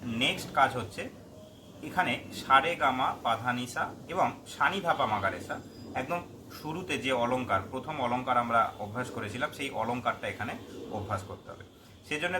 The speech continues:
তোমরা আমার যে ভিডিও দেয়া রয়েছে, সেই ভিডিওটা দেখতে পারো। ওখানে আমি অলংকার আহ, কিভাবে বাজাতে হয় প্রথম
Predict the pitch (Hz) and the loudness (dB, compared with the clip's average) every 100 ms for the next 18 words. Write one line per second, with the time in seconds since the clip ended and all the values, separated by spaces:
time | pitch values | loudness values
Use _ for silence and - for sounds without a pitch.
0 | 180 165 196 - - - 120 135 110 92 | 0 6 6 6 -14 -4 4 6 6 0
1 | 113 131 107 120 123 151 131 120 120 113 | -4 -4 -2 -4 -2 0 2 4 4 2
2 | 107 - 131 104 113 120 127 113 101 117 | -4 -6 -6 -6 -4 0 0 -2 -6 -6
3 | 107 113 131 135 135 139 117 117 123 131 | -6 -6 -2 0 0 0 0 2 2 2
4 | 131 - - - 113 107 101 131 123 131 | 2 -2 -18 -10 0 2 2 -6 -6 -6
5 | 117 104 117 120 110 101 104 107 120 | 2 2 2 -2 -2 -2 -4 -8 -4